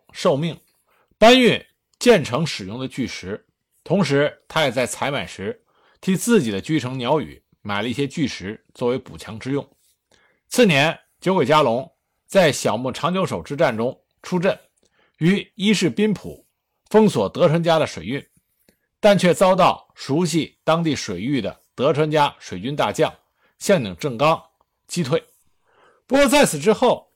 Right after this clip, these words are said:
酒鬼加隆在丰臣秀吉的手下被越来越重用。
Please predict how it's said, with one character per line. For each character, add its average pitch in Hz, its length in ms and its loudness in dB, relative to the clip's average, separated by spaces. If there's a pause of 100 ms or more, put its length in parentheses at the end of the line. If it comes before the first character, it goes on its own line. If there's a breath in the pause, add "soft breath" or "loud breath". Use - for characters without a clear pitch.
(180)
酒 220 120 8
鬼 185 140 6
加 175 140 4
隆 151 320 -2 (240)
在 170 180 2
丰 214 220 0
臣 214 120 4
秀 175 200 2
吉 127 100 -8
的 165 100 0
手 - 220 -10
下 139 260 -2 (380)
被 165 100 -2
越 214 200 4
来 113 120 0
越 107 140 -4
重 98 220 -8
用。 95 160 -12